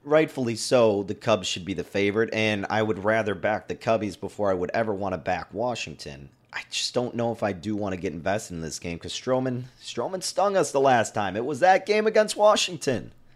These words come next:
I know he's been better on the road, but still, it's, it's tough here. Look, ultimately, I'm gonna stay away from this game. But if I had to bet something, clearly with the discrepancy that I had with my numbers versus Bet Rivers,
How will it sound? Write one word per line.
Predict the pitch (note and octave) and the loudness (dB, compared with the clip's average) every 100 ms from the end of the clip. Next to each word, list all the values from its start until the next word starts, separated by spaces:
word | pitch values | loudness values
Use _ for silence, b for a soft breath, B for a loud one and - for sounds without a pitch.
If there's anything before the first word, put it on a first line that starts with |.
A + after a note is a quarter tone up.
| b b b b b b _ | b b b b b b _
I | - | -14
know | D3 | -10
he's | D3+ F#2 | -8 -6
been | G#2 | -6
better | F#2 A#2+ G#2+ | 0 2 4
on | G2+ | 2
the | F2 | -2
road, | D#2+ F3 B2 G#2 | -4 -2 -2 -4
but | G2 | -8
still, | - - D#3+ C#3 F2 | -12 -4 -2 0 -2
it's, | - - - - | -6 -12 -14 -18
it's | - - | -14 -12
tough | - E3+ - | -10 -10 -8
here. | F2 - - _ _ _ _ _ _ _ _ _ _ _ - | -10 -10 -14 _ _ _ _ _ _ _ _ _ _ _ -8
Look, | G2 - | -6 2
ultimately, | B2+ D3 C#3+ D3 C3 B2+ A#2+ - b b b b | 4 4 2 -2 0 0 -2 -6 b b b b
I'm | - G#2+ | -6 -2
gonna | G#2+ | 0
stay | - - F#2+ | 0 2 0
away | E2+ E2 | 2 -2
from | - D2 | -4 -10
this | A#1+ - | -14 -16
game. | - - - - - - - - - | -18 -18 -20 -20 -20 -20 -20 -20 -8
But | G2+ | -4
if | G#2+ | 0
I | F#2 G2 | 0 2
had | B2+ A#2 | 2 0
to | |
bet | G#2+ A2+ A2 | 2 2 2
something, | B2+ A2 G2+ F#2 | -2 -2 -4 -6
clearly | - A#2+ A2 G2+ | -2 0 0 0
with | G2+ F#2+ | -2 -4
the | F#2+ | -4
discrepancy | E2 - G#2+ G#2 F2+ G2+ | -4 0 2 0 -2 -6
that | E2+ | -4
I | E2+ F#2 | -2 -2
had | F#2 F2+ | -2 -4
with | D#2+ - | -6 -4
my | A2 C#3+ | -2 -2
numbers | G#2 F2 G2+ | -2 -4 -6
versus | D#2 E2 - C#2+ | -4 -6 -8 -6
Bet | D#2+ E2+ | -4 -4
Rivers, | F3 C4+ B2 - | -4 -4 -4 -6